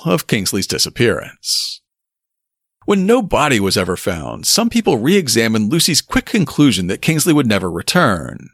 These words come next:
and found not grief, but foreknowledge. These people believed that Lucy's desperate search of the cliffs and crags of Inishbofin had been a misdirection, keeping the islanders busy while Porter was smuggled away in a small boat.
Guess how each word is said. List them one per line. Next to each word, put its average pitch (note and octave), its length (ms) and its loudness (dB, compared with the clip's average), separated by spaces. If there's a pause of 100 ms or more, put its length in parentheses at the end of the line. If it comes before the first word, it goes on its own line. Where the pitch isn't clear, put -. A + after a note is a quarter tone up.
(380)
and D3+ 160 2
found A2+ 320 2
not F#2+ 340 -2
grief, - 580 -2 (140)
but - 140 0
foreknowledge. - 1160 -2 (1300)
These B3+ 200 2
people F#3+ 260 0
believed A2+ 420 2
that A2+ 160 0
Lucy's E3+ 400 2
desperate G#3+ 440 -2
search C#3+ 240 0
of G#2+ 60 0
the G2+ 60 0
cliffs - 380 0
and G#2 120 -2
crags G#2 300 -2
of F#2 80 -6
Inishbofin G#2+ 720 0
had G2+ 140 -6
been G3+ 120 0
a G#3+ 60 0
misdirection, A#2 840 -2 (520)
keeping A#3 340 2
the D3 140 2
islanders G#2+ 420 0
busy F#2+ 440 0
while A#2+ 240 0
Porter G#3 340 0
was C3+ 160 0
smuggled G#3 440 0
away G3+ 260 -2
in G#2+ 100 -2
a C3 40 0
small - 340 -4
boat. A#2 300 0